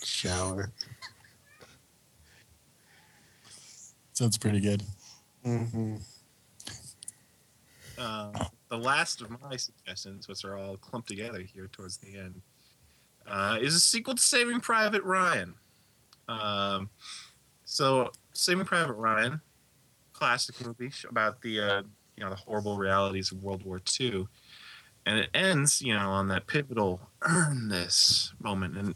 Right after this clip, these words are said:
Speaker 3: and then we flash forward to modern day. What we don't see is what Private Ryan did with all those years. And, um,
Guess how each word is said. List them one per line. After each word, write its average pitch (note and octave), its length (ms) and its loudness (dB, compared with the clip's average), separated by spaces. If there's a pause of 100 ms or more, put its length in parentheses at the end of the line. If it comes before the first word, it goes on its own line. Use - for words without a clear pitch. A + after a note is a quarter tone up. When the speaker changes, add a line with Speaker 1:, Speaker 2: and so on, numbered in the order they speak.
Speaker 3:
and B2+ 140 2
then D#3 100 6
we E3 80 4
flash - 280 0
forward C3 340 -2
to A2+ 100 -8
modern A2+ 380 0
day. G#2+ 340 0 (640)
What C#3+ 120 -4
we C#3+ 80 2
don't A3 300 2
see G2 440 2 (340)
is G#2 380 4
what B2+ 240 2
Private A2+ 340 0
Ryan G2+ 420 0
did A2 360 -2 (200)
with F#2+ 200 -2
all F#2 180 4
those F2 300 0
years. E2+ 520 -2
And, G2 360 2
um, G2 340 4